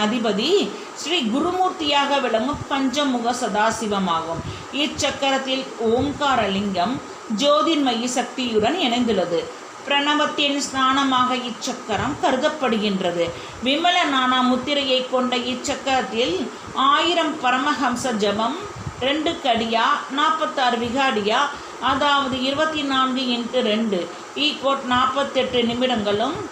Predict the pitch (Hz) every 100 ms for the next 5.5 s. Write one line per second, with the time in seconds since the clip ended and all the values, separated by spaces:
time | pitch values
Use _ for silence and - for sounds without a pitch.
0 | - - 240 262 302 302 285 254 262 254
1 | 247 247 247 240 240 240 277 - 269 226
2 | 214 202 175 - 233 269 277 - 262 233
3 | 262 269 262 226 226 226 214 226 247 254
4 | 226 214 220 220 220 - 269 247 262 -
5 | 208 180 180 - -